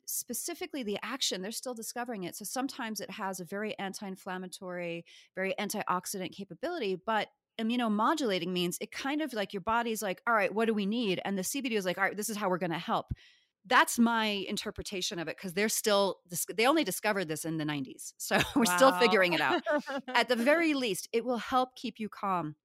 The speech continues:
Speaker 1: I first started with a topical and then I moved to tinctures because I s-, have suffered from anxiety and depression all my life.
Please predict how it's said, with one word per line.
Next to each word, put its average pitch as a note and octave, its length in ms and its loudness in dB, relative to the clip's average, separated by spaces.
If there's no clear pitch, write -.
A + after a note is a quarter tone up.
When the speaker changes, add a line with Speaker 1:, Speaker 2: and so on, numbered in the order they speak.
Speaker 1:
I G3 80 -2
first A3+ 200 -6
started G#3 300 -4
with F#3 140 -6
a E3+ 40 -12
topical C4+ 600 -4
and G3 180 -2
then F#3 80 -2
I F#3+ 60 -2
moved F#3 220 -4
to F3+ 80 -10
tinctures A3+ 480 -6
because F#3 540 -6
I G#3 360 2
s-, - 180 -8
have G3+ 180 -8
suffered A3+ 360 -6
from G3+ 160 -8
anxiety F#3 400 -4
and F#3 80 -6
depression G3+ 400 -6
all F#3+ 80 -4
my F#3 120 -4
life. G3+ 340 -8